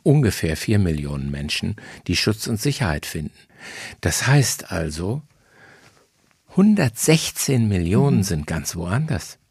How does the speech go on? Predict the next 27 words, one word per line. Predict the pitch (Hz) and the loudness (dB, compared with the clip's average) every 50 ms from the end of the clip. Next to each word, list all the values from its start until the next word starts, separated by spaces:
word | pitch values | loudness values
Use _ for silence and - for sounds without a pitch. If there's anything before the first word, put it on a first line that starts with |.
| _ - - | _ -6 -4
Die | 95 | -2
sind | 87 92 123 156 - | 0 2 0 0 2
gar | - 110 90 | 0 0 0
nicht | 80 76 - | 0 -2 -4
in | 98 90 80 | -4 -4 -4
Europa. | 78 73 69 69 69 67 - - - - - _ _ _ _ _ _ _ - 151 | -6 -6 -8 -12 -14 -14 -14 -18 -18 -18 -20 _ _ _ _ _ _ _ -6 2
Wo | 127 120 143 | 4 6 6
sind | 147 165 196 208 208 - | 8 8 6 6 4 2
die? | 95 76 76 - _ _ - - - - - - - | -2 -4 -4 -6 _ _ -20 -20 -20 -20 -10 -2 2
Die | 117 107 | 2 4
sind | 98 139 175 180 190 | 4 4 2 2 2
in | - - 117 107 110 - _ _ | 0 0 0 0 0 0 _ _
unmittelbarer | - 262 277 294 277 247 220 190 - - 123 104 - - 92 92 92 90 95 87 80 | 0 0 2 4 4 6 4 4 4 2 0 0 0 0 0 0 0 -2 -2 -2 -2
Nähe | 78 78 82 98 117 147 175 175 170 160 165 175 - - | 0 2 4 6 6 6 8 6 6 6 4 2 -4 -4
in | - 92 80 | -4 -4 -2
den | 80 73 71 78 | -2 -4 -2 -2
Nachbarländern | 82 101 123 143 - - - - 139 135 131 127 117 110 110 113 120 127 127 123 117 117 117 120 120 - - - - - - _ _ | 0 2 2 2 0 -2 -2 0 0 2 4 4 6 8 8 8 8 8 6 4 2 2 2 0 -4 -8 -12 -20 -20 -20 -20 _ _
ihrer | - 110 107 101 101 104 98 82 | 0 2 2 2 2 0 -2 0
Heimat. | - 80 76 76 76 73 76 82 - - _ _ _ _ - | -2 -2 -2 -2 -6 -8 -10 -16 -20 -20 _ _ _ _ -4
Und | 156 135 - | -2 0 2
wir | 143 135 | 2 2
sehen's | 127 156 190 180 143 104 - - | 2 4 4 4 2 2 0 0
jetzt, | 90 87 78 - - - - - - _ - - - - - - _ _ _ - | 0 0 0 -2 -6 -12 -12 -14 -20 _ -20 -20 -20 -20 -20 -20 _ _ _ -4
dass | - 98 85 - - - - - - | -2 -2 -2 -2 -4 -6 -8 -14 -14
die | - 101 107 95 | -6 0 0 2
Menschen | 85 90 95 92 98 - - 107 95 87 - - - - _ _ _ _ _ _ _ _ _ _ - | 2 4 2 2 2 0 2 2 0 0 -2 -6 -16 -20 _ _ _ _ _ _ _ _ _ _ -6
fliehen, | - - - 107 113 123 127 151 180 196 208 | -4 0 4 6 8 8 8 6 4 2 0